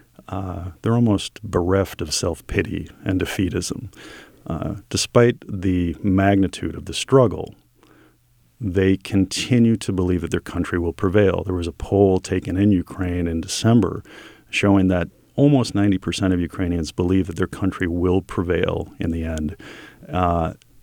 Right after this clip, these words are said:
that kind of esprit de corps, that kind of solidarity, uh, is kind of a, a democratic ideal that we often, uh, give lip service to in the West. It also speaks to a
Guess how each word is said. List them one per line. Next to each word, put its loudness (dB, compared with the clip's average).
that 2
kind 2
of 0
esprit 0
de 0
corps, -2
that -4
kind -2
of -4
solidarity, 0
uh, -6
is 0
kind 4
of 4
a, -4
a 4
democratic 4
ideal 2
that 0
we 2
often, 0
uh, -2
give -2
lip 4
service -2
to 2
in 4
the 4
West. 0
It 0
also 2
speaks -2
to 0
a 2